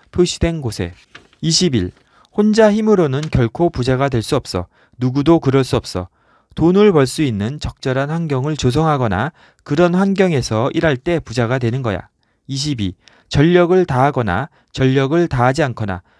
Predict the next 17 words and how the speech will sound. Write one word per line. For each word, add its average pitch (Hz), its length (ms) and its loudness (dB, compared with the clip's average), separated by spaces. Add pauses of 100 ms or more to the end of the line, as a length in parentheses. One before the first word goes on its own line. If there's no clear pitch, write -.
(180)
둘 170 180 -2
중 175 240 -2
하나일 185 320 4
뿐 131 300 -10
중간은 127 440 -4
없다. 90 400 -8 (260)
이십삼. 123 480 -4 (440)
부정적인 175 580 2
영향을 135 380 0
미치는 147 400 -4
사람들과의 147 720 0 (160)
사슬을 180 500 2
끊어라. 170 460 0 (840)
이십사. 143 520 -4 (360)
올바른 170 560 2
목표를 135 420 -4
골라라. 131 480 -4